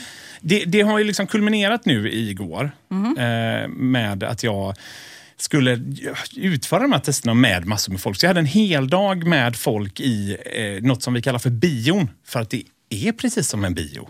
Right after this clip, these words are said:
Speaker 2: Mhm.
Speaker 1: Det är liksom, jag står där framme som vid en scen. Folk sitter i gradänger, som det heter. Och så får de, ja, presentera olika saker för dem. En hel dag ska jag göra det här.
Speaker 2: Mm.
Speaker 1: Grejen är att det börjar redan liksom dåligt lite på morgonen för mig.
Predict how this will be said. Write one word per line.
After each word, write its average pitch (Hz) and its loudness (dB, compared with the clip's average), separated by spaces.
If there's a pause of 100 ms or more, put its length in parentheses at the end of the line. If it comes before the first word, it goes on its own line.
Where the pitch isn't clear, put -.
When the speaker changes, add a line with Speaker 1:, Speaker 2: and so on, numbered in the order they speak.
Speaker 2:
Mhm. 170 -4
Speaker 1:
Det 107 -2
är 107 -2
liksom, 185 0
jag 135 0
står 196 0
där - 2
framme 135 2 (140)
som 113 -2
vid 110 0
en 104 2
scen. 226 0 (380)
Folk 143 -2
sitter - -4
i 98 -6 (300)
gradänger, 110 0
som 110 2
det 104 4
heter. 101 2 (760)
Och 151 2
så 156 2
får 165 2
de, 127 6
ja, 107 0 (240)
presentera 107 0
olika 98 -6
saker 98 -8
för - -8
dem. - -8 (460)
En 214 6
hel 185 8
dag 165 2
ska - 0
jag 131 6
göra 110 4
det 101 0
här. 120 2 (160)
Speaker 2:
Mm. 202 -2 (520)
Speaker 1:
Grejen 190 4
är 202 4
att 156 0
det 175 0
börjar 202 4
redan 147 0
liksom 147 2
dåligt 135 2
lite 143 0
på 131 -2
morgonen 156 2
för - -2
mig. 151 2